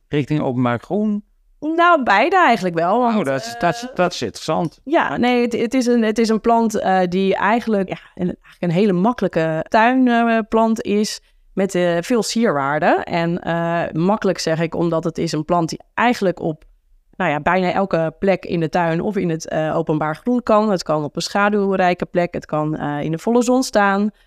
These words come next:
Speaker 2: Eh, het kan ook goed tegen
Speaker 1: Voorkeur voor soorten grond?
Speaker 2: Nee, ook niet. Dus dat is
Speaker 1: Bodemvaart,
Speaker 2: eigenlijk al, eigenlijk,
Speaker 1: ja.
Speaker 2: eh, in eigenlijk alle bodemsoorten. En, eh, ook, kan ook goed op droge, eh, plekken, eh, staan. En, nou ja, de sierwaarde is, eh, ja, het heeft, eh,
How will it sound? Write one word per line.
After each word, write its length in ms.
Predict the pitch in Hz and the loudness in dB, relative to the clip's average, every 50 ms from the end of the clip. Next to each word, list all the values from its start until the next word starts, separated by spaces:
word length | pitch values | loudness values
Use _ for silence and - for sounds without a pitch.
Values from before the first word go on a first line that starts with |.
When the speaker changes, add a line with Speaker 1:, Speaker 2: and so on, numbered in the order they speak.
| _ _ | _ _
Speaker 2:
Eh, 240 | - - 165 165 165 | -6 -4 -2 0 0
het 180 | 156 165 175 - | 0 -2 -4 -4
kan 160 | - - - | -4 -2 -2
ook 160 | - 220 208 | -2 -2 -2
goed 200 | - - 294 262 | -4 -2 -2 0
tegen 220 | 254 247 220 208 196 | 2 2 2 2 2
Speaker 1:
Voorkeur 240 | 160 160 151 143 117 | 0 0 -2 -2 -2
voor 180 | 110 139 135 | -2 -2 -2
soorten 440 | - - - - - 151 139 - 131 | -2 -4 -6 -4 -2 -2 -2 -2 -4
grond? 340 | - - 185 196 208 202 - _ _ _ _ _ _ _ _ _ _ _ _ _ _ _ - | -4 -2 0 0 0 -2 -4 _ _ _ _ _ _ _ _ _ _ _ _ _ _ _ -2
Speaker 2:
Nee, 440 | 247 254 262 277 285 311 311 - | 2 2 4 4 4 2 2 2
ook 180 | - 247 277 262 | 2 0 0 0
niet. 360 | 269 269 302 311 - - - | 0 -2 -2 -2 -6 -8 -4
Dus 200 | - 220 214 - | -2 -2 -2 -2
dat 120 | - 220 214 | -2 -2 -2
is 60 | - | 0
Speaker 1:
Bodemvaart, 240 | 220 - - 202 226 | -2 -2 0 0 0
Speaker 2:
eigenlijk 300 | 262 254 262 - 240 233 | -2 -2 -2 -2 -2 0
al, 80 | 240 - | 0 0
eigenlijk, 480 | - 214 226 254 233 233 214 208 196 - | 0 0 0 0 0 0 -2 -2 -2 0
Speaker 1:
ja. 360 | 208 196 190 190 190 190 190 | 0 0 0 0 0 0 0
Speaker 2:
eh, 140 | 190 190 185 | 0 0 0
in 120 | 185 190 | 0 -2
eigenlijk 320 | - - 208 202 - - | -2 -2 -2 -4 -4 -4
alle 180 | - 220 226 202 | -4 -2 -2 0
bodemsoorten. 960 | 180 196 214 240 254 262 254 - - 254 233 226 226 220 220 220 208 - - | 0 0 0 2 2 2 0 0 0 0 2 2 2 0 0 0 0 0 0
En, 380 | - 214 220 220 220 208 - - | 0 0 2 2 2 0 0 -2
eh, 260 | - 180 180 170 - - | -2 -2 0 0 0 -2
ook, 220 | 202 196 - _ _ - - - - | -2 -4 -6 _ _ -20 -16 -16 -12
kan 180 | - - - 202 | -8 -6 -4 -4
ook 140 | 220 196 | -4 -4
goed 200 | - - 240 220 | -4 -4 -4 -2
op 140 | 190 156 147 | -2 -2 -4
droge, 400 | - 165 175 190 233 254 - 247 240 233 233 233 240 240 - | -2 -2 0 0 0 -2 -2 0 0 0 0 0 0 0 0
eh, 140 | - 214 214 214 208 | 0 2 2 0 0
plekken, 800 | - 220 214 220 - - 214 208 202 202 202 202 202 202 190 - - | 0 0 0 0 0 0 0 2 2 2 0 0 0 0 -2 -2 -2
eh, 320 | - 185 185 185 185 185 190 | -2 0 0 0 0 -2 -2
staan. 520 | 190 - - - 185 185 190 214 262 285 277 - _ | -4 -4 -2 -2 0 2 2 2 0 0 -2 -6 _
En, 360 | - - 220 226 233 226 - - - | -2 0 2 4 4 2 0 -2 -2
nou 160 | - 196 175 | 0 0 0
ja, 140 | 135 131 156 | 0 -2 -2
de 120 | 156 165 | -2 -4
sierwaarde 720 | 160 - - - 233 233 220 202 185 170 175 180 175 175 - | -4 -4 -4 -2 0 2 2 2 2 2 2 2 0 0 0
is, 320 | 170 180 175 - - - | 0 -2 -2 -4 -6 -6
eh, 200 | 170 175 175 - | -6 -4 -4 -2
ja, 140 | 175 175 156 | -2 -2 -2
het 200 | 143 151 151 - | -2 -4 -6 -4
heeft, 280 | 160 165 165 160 - | -4 -4 -4 -4 -4
eh, 320 | 170 160 156 156 156 156 | -4 -2 0 0 -2 -2